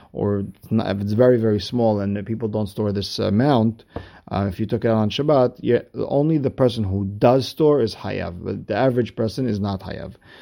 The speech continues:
With that, we are starting, uh, at the bottom of Ayin He Amud Bet. Uh, we're just quoting the Mishnah, "V'chol she'eno kasher lehatzniya." We're now on the top of Ayin Vav Amud Aleph, Amar Rabbi Elazar,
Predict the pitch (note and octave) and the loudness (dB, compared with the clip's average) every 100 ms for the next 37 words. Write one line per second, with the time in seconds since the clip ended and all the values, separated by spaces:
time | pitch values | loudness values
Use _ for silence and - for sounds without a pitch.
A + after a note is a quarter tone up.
0 | - - - G#2+ - C3+ B2 A#2+ G#2+ G#2 | -20 -18 -10 0 4 6 4 0 0 -2
1 | - C#3 C3 A#2+ A#2 B2+ B2 G#2+ G#2 G2+ | -4 -2 -2 -2 -2 -4 -6 -8 -8 -8
2 | G#2 G2+ A2+ G2+ B2 A2+ A#2 A2+ A2 - | -8 -10 -10 -6 -2 0 2 0 0 -2
3 | G2+ G2+ G2 A2 A2 F#2+ A2 G2 G2 G2 | -2 -2 0 0 2 2 0 0 -2 -2
4 | B2+ C#3 - - - - - D2+ G2+ G#2+ | 0 0 0 -8 -12 -14 -16 -10 -8 -8
5 | - A#2 G#2+ G#2 G2 - C3+ B2+ A2 - | -6 -2 0 0 -2 -2 -2 0 -2 -2
6 | C#3 A2+ A2 G#2+ C3 B2+ A#2 - C3+ A#2 | -2 -2 -2 -2 -2 -4 -4 2 2 2
7 | G#2+ G2 - F#2+ - - - - _ _ | 0 -2 -6 -8 -10 -14 -20 -20 _ _
8 | _ - G#2+ G#2+ G2 G2 G2+ B2 A#2+ A2 | _ -4 0 0 0 -2 -2 -4 -4 -4
9 | G2+ G#2+ G2+ G#2 A2+ G2 G2 G2 A#2 C#3 | -2 -2 -2 0 0 0 -2 0 2 2
10 | C3 - A2 A#2+ B2+ F#2+ E2 F#2+ A#2 B2+ | 2 -2 -2 0 0 -2 -4 -4 2 2
11 | A2+ | 2